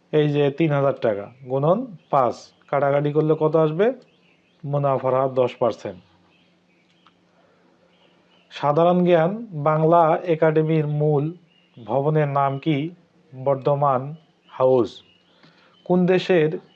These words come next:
সংবিধান অলিখিত? কোন দেশের সংবিধান অলিখিত? যুক্তরাজ্য। ফিফা কি? International Association of Football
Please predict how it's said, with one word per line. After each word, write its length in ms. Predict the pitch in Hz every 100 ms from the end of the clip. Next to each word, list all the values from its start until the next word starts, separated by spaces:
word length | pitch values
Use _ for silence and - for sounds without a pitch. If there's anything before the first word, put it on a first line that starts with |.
| _ _ _ _
সংবিধান 800 | - - 156 160 175 156 160 131
অলিখিত? 760 | - 156 147 143 135 143 131 110 98 - _
কোন 180 | - 175
দেশের 260 | 170 160 165
সংবিধান 580 | 160 139 131 131 135 131
অলিখিত? 480 | 127 127 127 151 175 220 - _ _ _ - 123
যুক্তরাজ্য। 1500 | 139 139 - 156 135 165 - _ _ 123 127 123 110 135 107 - _ _ _ _ _ _ _ _ _ _ _
ফিফা 580 | - 170 165 185 170 180 180
কি? 300 | - 175 123 - _ -
International 800 | 156 151 165 160 160 - 170 170 160 127
Association 720 | - 147 156 156 151 156 156 165 160
of 220 | 143 139
Football 640 | 135 - 165 160 147 117